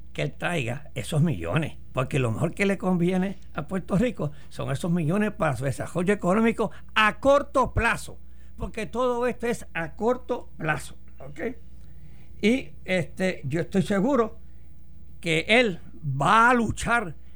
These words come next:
esos dineros y los va a traer, y va a traer un equipo, porque él, por lo que me ha demostrado a mí,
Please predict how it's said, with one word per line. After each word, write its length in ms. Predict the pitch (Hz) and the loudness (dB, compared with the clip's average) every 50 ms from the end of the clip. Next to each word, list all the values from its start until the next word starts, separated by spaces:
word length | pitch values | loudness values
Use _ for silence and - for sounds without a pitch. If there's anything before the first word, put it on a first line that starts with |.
| - - - - | -10 -10 -8 -2
esos 320 | - 165 160 143 214 208 233 | 0 0 2 2 2 2 2
dineros 600 | 254 233 185 143 147 180 233 277 240 143 101 - - - - - - | 2 2 2 2 4 4 4 4 4 2 0 -6 -10 -12 -12 -8 -2
y 120 | - 185 185 | 0 2 4
los 160 | 165 135 135 | 4 4 2
va 120 | 160 180 | 2 0
a 40 | 185 | 0
traer, 640 | 233 247 254 226 160 135 127 147 180 247 233 160 - - - - - - - - - | 0 0 0 0 0 -2 -2 -2 -2 -2 -2 -4 -6 -8 -10 -10 -10 -10 -10 -10 -6
y 180 | - 208 185 | -2 0 0
va 160 | 165 160 190 190 | 2 2 0 2
a 40 | |
traer 240 | - 233 254 240 226 - | 2 2 2 2 2 2
un 160 | 240 240 240 254 | 2 2 4 2
equipo, 640 | 247 - - - 202 254 269 - - 175 120 - - - - - - | 2 0 0 -2 0 0 -2 -2 -4 -6 -6 -6 -8 -10 -12 -10 -8
porque 380 | 147 139 - - 165 170 - - - | -8 -8 -6 -6 -6 -6 -6 0 2
él, 300 | 202 262 247 165 147 - - - - - - - - - | 4 4 4 2 0 -4 -8 -12 -12 -12 -12 -12 -8 -2
por 160 | - 165 151 | 0 2 2
lo 100 | 147 143 | 2 2
que 120 | - 165 151 | 0 2 2
me 80 | 160 | 4
ha 80 | 208 240 | 6 6
demostrado 520 | 269 277 254 262 240 - 247 240 240 240 226 | 6 6 6 4 4 4 2 2 4 4 4
a 80 | 220 | 2
mí, 180 | 233 226 160 | 2 0 -2